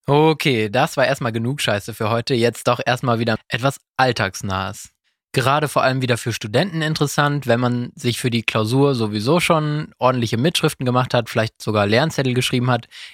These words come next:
gibt's die Möglichkeit, diese Mitschriften auch online zu verkaufen. Da gibt's mehrere Dienste, zum Beispiel stuvia punkt de, unidoc punkt de. Oder uniturm punkt de. Und wenn ihr euch dann in der sogenannten vorlesungsfreien Zeit auch noch mit Hausarbeiten oder sogar der Bachelorarbeit beschäftigt habt,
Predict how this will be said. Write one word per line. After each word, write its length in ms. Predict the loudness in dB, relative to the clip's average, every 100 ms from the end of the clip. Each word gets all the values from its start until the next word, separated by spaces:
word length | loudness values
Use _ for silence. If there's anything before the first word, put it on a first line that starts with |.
| 0
gibt's 220 | 0 2
die 80 | 2
Möglichkeit, 500 | 2 2 0 -2 0
diese 180 | 0
Mitschriften 540 | 2 2 2 -2 -2 -2
auch 220 | -2 2
online 280 | 2 2 0
zu 140 | -4
verkaufen. 720 | -4 0 0 0 -4 -6 -8 -6
Da 140 | -4 -4
gibt's 260 | -4 -6
mehrere 340 | 0 2 2 2
Dienste, 640 | 0 -2 -2 0 0 -2
zum 180 | -8 -6
Beispiel 520 | -6 -6 -6 -6 -10 _ _
stuvia 580 | -4 0 2 4 4 2
punkt 320 | 0 -4 -2
de, 400 | -4 -2 -4 -6 -12 _ _ _
unidoc 460 | 0 2 4 2 0
punkt 260 | -6 -6
de. 440 | -8 -6 -4 -4 -8 -14 _ _ _ _ _ _
Oder 260 | 0 2 0
uniturm 560 | -2 -6 -2 0 2 2
punkt 40 |
de. 400 | 0 0 0 0 -6 _ _ _ _ _ _ _ _ _ _ _ _ _ _ -6
Und 160 | -2
wenn 160 | 0 0
ihr 100 | 2
euch 160 | 0
dann 220 | 2 0 0
in 140 | 0
der 140 | 0
sogenannten 560 | 2 2 2 2 -2 -6
vorlesungsfreien 880 | -2 0 2 2 0 -4 0 0 0
Zeit 260 | 0 0
auch 120 | 0 -2
noch 120 | -4
mit 240 | -6 -2
Hausarbeiten 680 | -2 0 0 2 0 -2 -6
oder 260 | -2 0 0
sogar 240 | 2 2
der 120 | 2
Bachelorarbeit 640 | 0 0 0 2 2 2
beschäftigt 500 | 0 -4 -4 -4 -4
habt, 220 | -2 -4